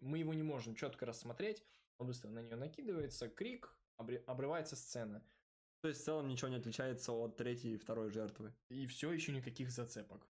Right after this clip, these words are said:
Speaker 2: Да,
Speaker 1: И
Speaker 2: то есть ни
Speaker 1: даже
Speaker 2: отпечатков, ничего нет.
Speaker 1: И даже в этот раз, э, убийца отступает от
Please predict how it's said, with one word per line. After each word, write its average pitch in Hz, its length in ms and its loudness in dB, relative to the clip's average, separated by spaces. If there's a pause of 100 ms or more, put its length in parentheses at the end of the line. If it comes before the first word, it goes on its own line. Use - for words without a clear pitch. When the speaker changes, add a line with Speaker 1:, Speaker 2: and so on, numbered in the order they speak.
(160)
Speaker 2:
Да, 123 160 2
Speaker 1:
И 165 80 2
Speaker 2:
то 160 60 4
есть 147 120 2
ни 151 40 4
Speaker 1:
даже 143 240 2
Speaker 2:
отпечатков, 135 460 0
ничего 123 320 0
нет. 107 200 0 (320)
Speaker 1:
И 147 120 2
даже 131 600 2
в 120 220 -2
этот 131 240 0
раз, - 600 0
э, 123 140 2
убийца 123 800 2
отступает 123 880 0
от 117 260 -4